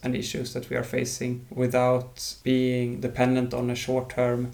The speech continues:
monetary, uh, goal or, or generating profit to, to the board or,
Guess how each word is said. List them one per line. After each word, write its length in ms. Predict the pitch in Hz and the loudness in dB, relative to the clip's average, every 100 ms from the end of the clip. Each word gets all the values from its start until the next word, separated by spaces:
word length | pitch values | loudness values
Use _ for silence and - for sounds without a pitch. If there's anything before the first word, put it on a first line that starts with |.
| - | -4
monetary, 1000 | 131 131 123 127 127 123 123 120 123 - | 0 2 2 2 2 2 0 -2 -4 -6
uh, 160 | 123 123 | -8 -8
goal 520 | 123 135 135 135 131 123 | 0 2 4 2 0 0
or, 220 | 123 123 | -2 -4
or 360 | 127 127 127 | -6 -6 -6
generating 640 | 127 131 127 127 127 131 123 | -4 -2 0 0 -2 -4 -2
profit 560 | 135 131 135 135 - - | -4 -2 -4 -4 -14 -6
to, 400 | 135 127 131 135 | -4 -2 -4 -10
to 80 | - | -8
the 120 | 123 | -6
board 540 | 123 131 131 131 131 131 | -2 0 0 0 -2 -4
or, 300 | 127 127 | -4 -4